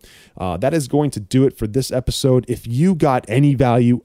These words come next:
out of this whatsoever, if you now feel like you understand intermittent fasting a little bit, please go into iTunes,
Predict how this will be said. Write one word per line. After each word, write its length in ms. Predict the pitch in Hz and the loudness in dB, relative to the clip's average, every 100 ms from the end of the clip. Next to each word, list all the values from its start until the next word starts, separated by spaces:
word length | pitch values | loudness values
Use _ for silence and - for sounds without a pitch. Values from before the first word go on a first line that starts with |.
| - | -4
out 180 | 139 165 | -2 0
of 100 | 135 | 2
this 280 | 131 - 120 | 0 -2 -8
whatsoever, 1000 | 107 113 - - - 123 110 98 98 | -4 0 0 -2 0 2 2 2 0
if 140 | 85 - | -2 -4
you 180 | 127 120 | -2 -2
now 400 | 110 120 131 131 | -2 0 0 0
feel 360 | - 120 113 | -4 -2 0
like 220 | 107 98 | 0 -2
you 120 | 120 107 | -4 -4
understand 520 | 95 - 123 113 101 | -4 -4 -2 -2 -2
intermittent 400 | 127 127 113 113 | -2 -2 -2 -2
fasting 360 | 113 107 117 | -2 -2 -4
a 60 | 101 | -2
little 180 | 120 147 | 0 2
bit, 240 | 147 - - - _ _ _ - | 2 0 -6 -20 _ _ _ -14
please 760 | - 113 139 143 95 76 - - 117 | -8 -2 2 2 0 -6 -14 -12 -2
go 180 | 117 120 | 0 0
into 140 | - | -2
iTunes, 760 | 120 117 - 113 104 98 - | -2 -4 -2 -2 -2 -6 -10